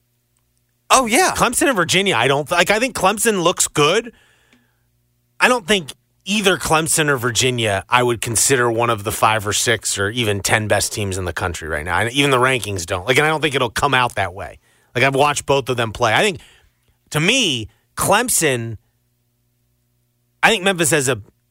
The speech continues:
Speaker 2: Virginia's gonna present some unique challenges for Memphis.
Speaker 1: Well, it's just a stylistic.
Speaker 2: Stylistic,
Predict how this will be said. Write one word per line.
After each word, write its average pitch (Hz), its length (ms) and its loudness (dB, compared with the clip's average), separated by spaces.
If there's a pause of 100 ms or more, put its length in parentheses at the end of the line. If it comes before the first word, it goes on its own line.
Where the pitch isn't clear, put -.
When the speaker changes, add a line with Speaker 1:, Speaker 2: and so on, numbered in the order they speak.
(320)
Speaker 2:
Virginia's 175 580 0
gonna 156 200 0
present 135 400 0
some 117 180 0
unique 117 360 -4
challenges 90 600 0
for 95 160 -6
Memphis. 85 280 -4
Speaker 1:
Well, 151 60 0
it's - 100 2
just 151 180 0
a 139 80 2
stylistic. 110 840 0
Speaker 2:
Stylistic, 202 460 0